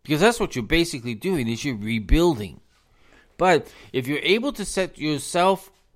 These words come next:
for your own personal lives, some goals, financial goals, and planning for your everyday life in your households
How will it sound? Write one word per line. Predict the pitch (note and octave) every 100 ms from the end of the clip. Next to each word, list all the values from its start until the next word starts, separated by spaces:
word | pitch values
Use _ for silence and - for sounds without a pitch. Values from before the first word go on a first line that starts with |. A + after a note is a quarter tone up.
| _
for | - D3+
your | C#3+ C3
own | F#3 A3+
personal | - F#3 D#3 - D3+
lives, | C3 A2+ G2+ G#2+ A2
some | - - B2+ B2+ A2 G#2+
goals, | C#3 E3 E3+ D3+ C3+ A#2
financial | - A#2+ A#2+ D3+ F#3 - C#3+
goals, | A#2 A#2 A2 A2 - - - _
and | - C3 C3 B2 A#2+ -
planning | - E3+ F#3 G3 F3 C#3 A#2+
for | - C#3+
your | C3 C3+
everyday | - D#3+ F3 F3 C#3 B2 C#3+ C#3+
life | C3+ C#3+ D#3+ D#3 C3 -
in | C3+ C3+
your | B2+ B2+ A#2+
households | A#2 D#3+ F3 - G#2+ F2 E2+ -